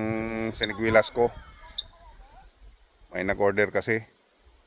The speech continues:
Ah, fifty kilos to ang order sa akin. Ano, daming hinog pa kasi. Ano?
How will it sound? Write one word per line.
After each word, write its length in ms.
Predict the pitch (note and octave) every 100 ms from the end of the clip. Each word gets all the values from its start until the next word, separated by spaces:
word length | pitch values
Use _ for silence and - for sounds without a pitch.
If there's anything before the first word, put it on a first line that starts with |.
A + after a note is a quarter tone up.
| - - - - - - -
Ah, 1120 | F2 F#2 F#2 F#2 F#2 F#2 F#2 F#2+ F#2+ F#2+ G2 - - - - - - - -
fifty 240 | A2+ -
kilos 400 | A#2 A2+ A2+ A2
to 160 | - A#2+
ang 80 | A2+
order 320 | A2 A2+ A#2
sa 160 | A#2+ A2+
akin. 320 | B2 A#2 G#2+ - - - - - - - - - - - - - - - - A2
Ano, 160 | B2+
daming 480 | A#2 G#2+ A#2+ A#2+ A#2
hinog 240 | B2+ B2+
pa 160 | - B2+
kasi. 160 | D3 D#3 - - - - - - - - - - - - - - - - - - - - - - - - - - - - -
Ano? 240 | A2 G#2+